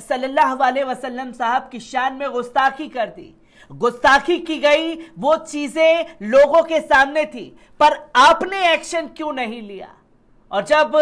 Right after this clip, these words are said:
भारतीय जनता पार्टी यानी कि केंद्र की मोदी सरकार पर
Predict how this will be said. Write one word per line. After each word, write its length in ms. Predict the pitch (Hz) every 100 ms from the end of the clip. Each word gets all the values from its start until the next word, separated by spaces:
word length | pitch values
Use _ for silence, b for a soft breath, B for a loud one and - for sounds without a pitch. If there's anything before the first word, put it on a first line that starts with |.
| 285 B B B -
भारतीय 500 | 165 240 285 339 330
जनता 380 | 262 277 285 240
पार्टी 480 | 226 240 254 320 302
यानी 260 | 269 262 269
कि 160 | 240
केंद्र 460 | 226 262 311 349 330
की 160 | - 302
मोदी 300 | 277 277 277
सरकार 540 | - 254 - 254 302
पर 340 | 311 277 285